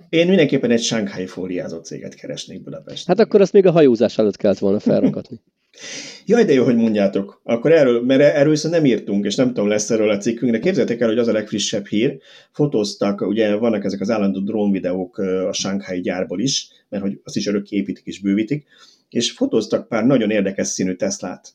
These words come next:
Speaker 1: a, a parkolóban, ahol a kész autók vannak, és hát először mindenki azt mondta, hogy hú, hát új színekkel készül a Tesla a gyártásban, aztán kiderült, hogy nem, hanem Kínában már kínálják extraként,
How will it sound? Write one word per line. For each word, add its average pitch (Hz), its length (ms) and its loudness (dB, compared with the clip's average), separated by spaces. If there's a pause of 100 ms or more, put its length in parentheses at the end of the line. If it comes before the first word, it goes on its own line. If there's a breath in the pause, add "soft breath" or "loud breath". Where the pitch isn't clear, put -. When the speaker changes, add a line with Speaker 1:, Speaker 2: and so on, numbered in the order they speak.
(100)
Speaker 1:
a, - 120 -6 (460)
a 95 260 -4
parkolóban, 131 760 0 (320 loud breath)
ahol 104 160 0
a 101 40 -2
kész 107 260 0
autók 101 360 -2
vannak, 147 380 0
és 147 120 -2
hát 151 120 -2
először 147 240 0
mindenki 120 220 -2
azt 117 120 -6
mondta, 101 180 -8
hogy 110 80 -10
hú, 98 60 -14
hát 104 100 -4
új 120 60 4
színekkel 120 420 -2
készül 113 320 -6
a 90 40 -6
Tesla 104 320 -6
a 85 40 -6
gyártásban, 120 460 -2
aztán 135 220 -2
kiderült, 143 260 -2
hogy 156 160 0
nem, 156 220 -4 (380 soft breath)
hanem 123 220 2
Kínában 127 540 0
már 127 220 2
kínálják 104 580 -4
extraként, 110 800 -8